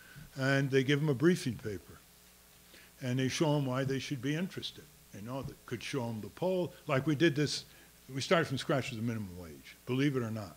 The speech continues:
this should be the Democratic Party. We should have to try to get the, this is F D R, you know, signal achievement of F D R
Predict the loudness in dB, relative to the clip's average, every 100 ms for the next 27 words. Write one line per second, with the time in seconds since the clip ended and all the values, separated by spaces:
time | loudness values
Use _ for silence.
0 | -6 -6 -4 -2 -2 -2 -2 0 0 -2
1 | -6 -6 -4 -2 -2 -4 -6 -6 -4 -6
2 | -6 -8 -6 -2 -2 -2 -8 -10 -14 -20
3 | -6 -2 -2 -2 0 2 2 0 -6 -10
4 | -8 -8 -10 -14 -18 -20 -6 0 0 0
5 | -2 -4 -4 -4 -4 -8 -10 -10 -12 -8
6 | -8 -6 -8